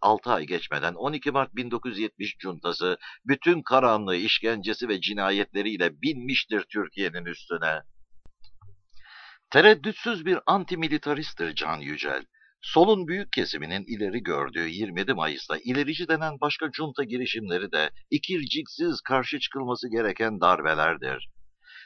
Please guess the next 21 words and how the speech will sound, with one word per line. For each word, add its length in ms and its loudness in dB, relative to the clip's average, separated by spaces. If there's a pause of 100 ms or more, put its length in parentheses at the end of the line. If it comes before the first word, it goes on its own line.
(140)
Kağıt 280 8
üstünde 440 0
de 40 4
olsa 340 2
demokrasi 600 0
devrimciler 640 2
için 220 -4
olanaktır 720 -2
çünkü. 500 -8 (760)
Güler 360 8
Yücel'le 480 2
sohbetteyken 880 0
anlattıydı. 880 0 (760)
"C 220 4
H 80 4
P 120 6
M 180 2
S 180 2
P 120 2
koalisyonu 640 0
günleri 440 -2